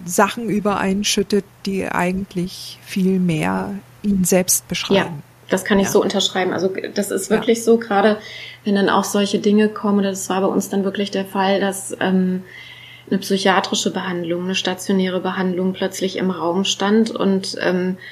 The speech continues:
Speaker 2: ich dann auch dachte, „Oh je, oh weh, da muss man ja was machen.“ Und,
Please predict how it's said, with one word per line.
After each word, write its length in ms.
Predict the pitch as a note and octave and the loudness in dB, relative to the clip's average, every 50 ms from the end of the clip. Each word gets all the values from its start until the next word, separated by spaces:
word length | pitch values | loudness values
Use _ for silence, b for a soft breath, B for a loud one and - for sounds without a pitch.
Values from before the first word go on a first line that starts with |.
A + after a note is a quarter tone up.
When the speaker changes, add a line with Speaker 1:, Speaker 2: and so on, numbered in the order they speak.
| B B B B B B B B B B B B B | B B B B B B B B B B B B B
Speaker 2:
ich 120 | F3 E3+ | -6 -4
dann 180 | - G3 F#3+ - | -2 0 0 2
auch 120 | - F#3+ | 0 0
dachte, 340 | - - F#3+ F#3 F#3 E3+ - | -2 -2 -4 -4 -2 -2 -2
„Oh 60 | E3+ | 0
je, 220 | E3+ G3 A#3+ B3 A3+ | 2 4 6 6 6
oh 100 | F3 D3+ | 6 4
weh, 160 | D#3+ E3+ G#3 | 2 2 4
da 80 | A#3 G#3 | 4 4
muss 220 | G3 G3+ G3+ - | 2 2 0 0
man 80 | G3+ F#3+ | -2 -2
ja 100 | F#3 F3+ | -2 -2
was 160 | F3+ F3+ - | -4 -4 -2
machen.“ 400 | F#3 F3 F3+ - A3+ A#3+ C#4 F4+ G#4+ - - - - _ _ _ _ _ _ _ b b b b b b b b b b b b b b _ _ - G3+ G3 | -2 -2 0 2 6 6 8 6 6 4 -2 -10 -20 _ _ _ _ _ _ _ b b b b b b b b b b b b b b _ _ -20 -12 -2
Und, 640 | F#3 G3+ G#3+ G#3 G3+ G3+ G3+ G3 G3 G3 F#3+ F#3+ F#3+ | 0 2 4 4 6 6 6 4 4 2 0 -2 -4